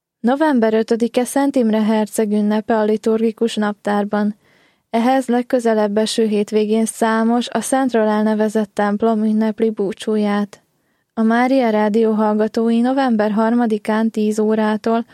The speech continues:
a Pest Szent Imrei Szent Imre templomba látogathatnak el a rádió hullámokon keresztül,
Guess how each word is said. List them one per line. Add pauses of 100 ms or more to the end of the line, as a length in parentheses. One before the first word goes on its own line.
(280)
a
Pest
Szent
Imrei
Szent
Imre
templomba
látogathatnak
el (320)
a
rádió
hullámokon
keresztül,